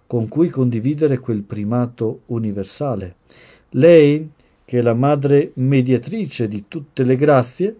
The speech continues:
per condurre le anime alla salvezza eterna. Ecco questo grande dono che ci fa la Beata Vergine Maria. Lei,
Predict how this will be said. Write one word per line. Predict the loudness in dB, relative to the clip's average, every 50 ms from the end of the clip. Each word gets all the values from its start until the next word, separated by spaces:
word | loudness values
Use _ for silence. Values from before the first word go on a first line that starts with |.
| _ -20 _ _ _ _ _ _
per | -2 -2 -2
condurre | -2 -2 -2 -2 -2 -2 -4 -4 -4 -2 -2 -2 2
le | 2 2
anime | 2 0 -2 -8 -8 -8 -8 -10 -12 _
alla | -8 -6 -4 -4 -4 -4 -6 -8 -12
salvezza | -18 -14 -8 -6 -6 -6 -6 -8 -10 -14 -14 -16 -16 -14 -14 -14 -16 _ _
eterna. | -10 -10 -10 -8 -10 -10 -10 -10 -14 -18 -20 -20 _ _ _ -20 -20 -20 _ _ _
Ecco | -8 -8 -4 -4 -6
questo | -4 -4 -6 -6 -4 -4 -4 -4
grande | -2 0 0 0 0 0 -2 -2
dono | 0 -2 -2 -2 -4
che | -6 -10 -14
ci | -16 -16
fa | -16 -12 -12 -12 -12 -12 _ -20 _ _ _ _ _ -10
la | -8 -6 -6
Beata | -4 -6 -6 -4 -6 -8
Vergine | -6 -8 -10 -10 -12 -12 -10 -8 -8
Maria. | -8 -8 -8 -10 -12 -16 -18 _ _ _ -20 -20 -20 _ _ _ _ _ _ _ _ -8
Lei, | -4 2 4 6 6 6 4 2 -2